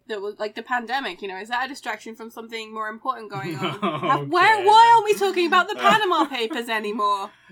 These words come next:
Speaker 2: Yeah,
Speaker 1: You know,
Speaker 2: oh,
Speaker 1: like <laughs>
Speaker 2: oh my goodness, this got, this got real.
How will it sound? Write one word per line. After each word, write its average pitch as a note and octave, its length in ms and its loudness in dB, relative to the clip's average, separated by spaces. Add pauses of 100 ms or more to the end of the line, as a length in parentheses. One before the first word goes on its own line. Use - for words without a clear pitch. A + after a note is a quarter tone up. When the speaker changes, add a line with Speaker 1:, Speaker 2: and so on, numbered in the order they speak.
Speaker 2:
Yeah, G#3+ 240 2
Speaker 1:
You F4+ 80 4
know, D4 160 4
Speaker 2:
oh, - 20 2
Speaker 1:
like E4 140 -2
<laughs> - 100 -4
Speaker 2:
oh F4+ 560 2 (120)
my D3+ 280 -8
goodness, D#3 360 -6
this E3 180 -12
got, D3+ 340 0
this D#3 160 -14
got B2 260 -8
real. C#3 520 -10